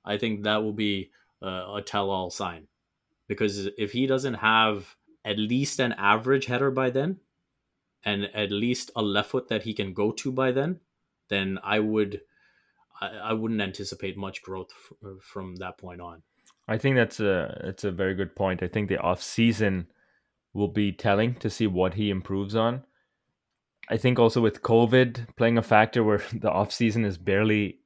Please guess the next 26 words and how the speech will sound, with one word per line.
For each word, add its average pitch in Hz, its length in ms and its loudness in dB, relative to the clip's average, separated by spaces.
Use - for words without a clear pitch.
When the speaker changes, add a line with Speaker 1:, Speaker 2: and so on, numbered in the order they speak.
Speaker 2:
anything, 110 600 0
it's 98 160 -4
hard 120 280 6
for 120 140 8
a 107 60 6
player 110 380 4
to, 98 540 0
to 120 100 2
work 101 380 4
on 107 120 2
his 95 200 -4
craft. - 540 0
He's 101 200 -2
just 113 200 -2
trying 120 260 4
to 113 40 6
manage 101 380 2
his 98 160 -2
body 92 380 2
at 82 100 -6
this 95 160 -2
point 80 380 -8
to 85 180 -2
not 90 260 -2
get 85 160 -2
injured. 90 460 -4